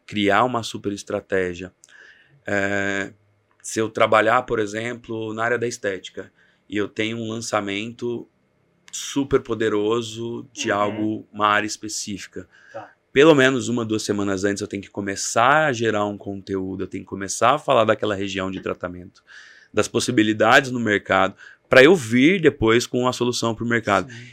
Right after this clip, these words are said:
Speaker 1: E não simplesmente porque, tanto no varejo quanto no serviço,
Speaker 2: Uhum.
Speaker 1: ou mesmo na área de alimentação ou de varejo,
Speaker 3: Fica venda, venda, venda, né?
Speaker 1: fica
Speaker 3: Não tem
Speaker 1: venda,
Speaker 3: conteúdo.
Speaker 1: e aí
Speaker 2: É, é,
Speaker 3: Uma
Speaker 2: exatamente.
Speaker 3: linha
Speaker 1: ela
Speaker 3: de raciocínio, storytelling.
Speaker 1: compra roupa em São Paulo, por exemplo, pra revender, ou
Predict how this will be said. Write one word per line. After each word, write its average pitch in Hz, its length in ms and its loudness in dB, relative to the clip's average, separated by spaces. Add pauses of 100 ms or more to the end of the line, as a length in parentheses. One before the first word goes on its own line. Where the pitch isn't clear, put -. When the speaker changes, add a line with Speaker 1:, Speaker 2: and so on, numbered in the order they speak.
Speaker 1:
E 117 100 2
não 123 180 4
simplesmente 123 480 -4
porque, 131 260 0
tanto 151 320 -2
no 151 80 0
varejo 107 380 6
quanto 101 200 -6
no 101 100 -10
serviço, 104 640 -4 (120)
Speaker 2:
Uhum. 123 300 -16 (540)
Speaker 1:
ou 123 140 6
mesmo 135 580 2
na 113 160 0
área 110 160 4
de 107 100 -2
alimentação 104 640 -4
ou 101 100 2
de 98 80 -6
varejo, 101 540 0
Speaker 3:
Fica 117 180 -14
venda, 139 200 -10
venda, 139 280 -14
venda, 127 340 -14
né? - 20 -14
Speaker 1:
fica 131 240 8
Speaker 3:
Não 120 60 10
tem 104 100 2
Speaker 1:
venda, 123 360 6
Speaker 3:
conteúdo. 117 420 -10
Speaker 1:
e 127 120 10
aí 139 340 10
Speaker 2:
É, - 60 -10
é, 127 100 -6
Speaker 3:
Uma - 100 -14 (120)
Speaker 2:
exatamente. - 100 -18 (120)
Speaker 3:
linha 139 60 6
Speaker 1:
ela 143 200 12
Speaker 3:
de 147 60 6
raciocínio, 135 600 -10
storytelling. 120 680 -10
Speaker 1:
compra 147 320 10
roupa 147 300 8
em 151 40 2
São 143 220 2
Paulo, 120 460 10
por 110 160 4
exemplo, 110 340 0
pra 120 140 -4
revender, 113 540 2
ou 101 160 -2